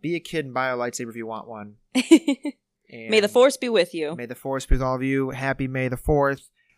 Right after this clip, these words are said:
Speaker 1: Um, I hope you all are celebrating accordingly.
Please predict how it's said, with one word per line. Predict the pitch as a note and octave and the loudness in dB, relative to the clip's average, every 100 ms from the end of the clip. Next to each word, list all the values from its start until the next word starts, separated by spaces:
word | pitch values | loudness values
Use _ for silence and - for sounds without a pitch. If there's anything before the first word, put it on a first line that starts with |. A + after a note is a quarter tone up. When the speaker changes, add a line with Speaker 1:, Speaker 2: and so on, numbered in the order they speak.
| _ | _
Speaker 1:
Um, | G#2 F#2+ F#2+ F#2+ - | -12 -10 -12 -12 -10
I | |
hope | A2+ A#2+ A#2+ | -6 -6 -4
you | A#2+ | -2
all | A#2 | 0
are | A2+ | 0
celebrating | A2 B2 A#2+ A#2+ A#2 | -2 -2 -2 -2 -4
accordingly. | A2+ - C3 B2 B2 B2 | -4 0 0 0 -4 -6